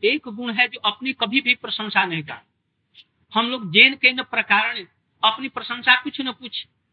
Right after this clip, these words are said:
कर लेते, किंतु उनमें नहीं। बहुत से लोगों को देखा है, ये प्र-, आरंभ किया, और मैं इंग्लैंड गया था, और वहां से अमेरिका और फ्रांस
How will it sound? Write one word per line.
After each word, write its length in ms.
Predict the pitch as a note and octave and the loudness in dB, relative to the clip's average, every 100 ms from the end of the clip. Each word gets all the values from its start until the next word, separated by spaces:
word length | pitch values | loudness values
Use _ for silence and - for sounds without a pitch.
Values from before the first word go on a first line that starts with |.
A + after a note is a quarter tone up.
| _ _ _ _ - | _ _ _ _ -2
कर 160 | F3 | 0
लेते, 300 | D3 B2+ A#2+ _ _ _ _ _ _ _ _ _ _ _ _ _ _ | 0 -6 -12 _ _ _ _ _ _ _ _ _ _ _ _ _ _
किंतु 220 | G3+ G3 | -6 -2
उनमें 380 | G3 - C#3+ D3+ | -2 0 0 0
नहीं। 80 | F#3+ - _ _ _ _ _ _ _ _ _ _ _ _ _ _ _ _ | -4 -12 _ _ _ _ _ _ _ _ _ _ _ _ _ _ _ _
बहुत 180 | D#3 F3+ | 0 0
से 80 | F#3+ | 2
लोगों 240 | F3+ F3+ | 0 -2
को 140 | F#3+ F#3 | -4 2
देखा 240 | F#3+ G3 | 2 6
है, 120 | G3+ G3+ | 4 4
ये 60 | G#3 | -2
प्र-, 240 | - F3+ - _ _ | -4 -10 -12 _ _
आरंभ 300 | E3 F#3+ A3+ | 0 0 -2
किया, 320 | A3 A#3+ A#3+ A3 | -2 4 6 6
और 340 | A3+ - _ _ _ | 4 -2 _ _ _
मैं 200 | F3 A#3 | 0 0
इंग्लैंड 360 | A#3 A3+ A#3 A3+ | 2 0 0 2
गया 240 | A3+ A3+ | 4 4
था, 460 | A3+ A3+ - _ _ _ | 2 -4 -4 _ _ _
और 120 | E3+ | -10
वहां 220 | G#3 G#3+ A3+ | -2 -2 -2
से 120 | A3+ | -6
अमेरिका 640 | G#3 G3+ A3+ - A3 A3 _ _ _ _ | -8 -8 -6 2 2 0 _ _ _ _
और 120 | E3+ | -8
फ्रांस 580 | F#3 _ G#3+ A3 A#3 A#3 | -8 _ -6 -4 -6 -12